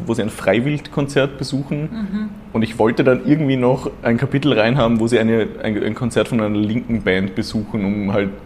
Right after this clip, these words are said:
Speaker 1: auch nochmal klarzustellen, denen ist es komplett wurscht oder die nehmen das zumindest nicht wahr oder,
Speaker 2: Mhm.
Speaker 1: oder fühlen sich nicht angesprochen von diesen Punk-Texten, dass sie da eigentlich gemeint sind als Feindbild quasi.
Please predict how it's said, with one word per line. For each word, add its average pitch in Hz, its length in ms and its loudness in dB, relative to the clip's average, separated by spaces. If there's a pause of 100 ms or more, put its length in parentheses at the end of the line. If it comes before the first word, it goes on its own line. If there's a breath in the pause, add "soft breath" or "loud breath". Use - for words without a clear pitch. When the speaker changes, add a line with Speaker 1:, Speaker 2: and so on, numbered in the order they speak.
(140)
Speaker 1:
auch 107 140 2
nochmal 113 280 2
klarzustellen, 104 800 2 (320)
denen 110 240 2
ist 107 120 -4
es 113 140 -6
komplett 113 480 0
wurscht 127 380 2
oder 110 160 4
die 110 120 0
nehmen 113 300 2
das 113 140 -4
zumindest 117 340 0
nicht 101 220 -2
wahr 95 360 2
oder, 95 320 0 (140)
Speaker 2:
Mhm. 214 320 -2 (280)
Speaker 1:
oder 110 140 2
fühlen 120 220 0
sich 110 140 -2
nicht 117 160 -2
angesprochen 104 580 -2
von 110 160 -2
diesen 101 200 -4
Punk-Texten, 107 760 -6 (480 loud breath)
dass 104 160 -2
sie 139 140 0
da 127 80 4
eigentlich 113 260 0
gemeint 104 360 -2
sind 110 200 -2
als 104 160 -6
Feindbild 107 580 -4
quasi. 107 300 -4